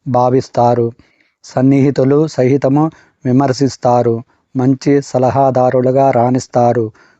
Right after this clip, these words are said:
కొన్ని విషయాలలో వీరి సలహాలను పొందిన వారు వీరిని సర్వస్వముగా భావిస్తారు. విలాసవంతమైన జీవితం గడుపుతారు.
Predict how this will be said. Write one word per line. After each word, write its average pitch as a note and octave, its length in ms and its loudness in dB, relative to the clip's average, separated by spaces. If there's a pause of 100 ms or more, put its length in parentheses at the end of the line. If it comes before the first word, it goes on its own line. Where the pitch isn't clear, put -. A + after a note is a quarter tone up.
(100)
కొన్ని C#3 280 2
విషయాలలో C3 760 2
వీరి C3+ 340 0 (380)
సలహాలను C3+ 720 0
పొందిన C3+ 480 -2
వారు B2+ 420 2 (240)
వీరిని C#3 380 2 (800)
సర్వస్వముగా C#3 840 0
భావిస్తారు. B2 800 0 (440)
విలాసవంతమైన C3 1000 0
జీవితం C3 460 0 (120)
గడుపుతారు. B2 800 -2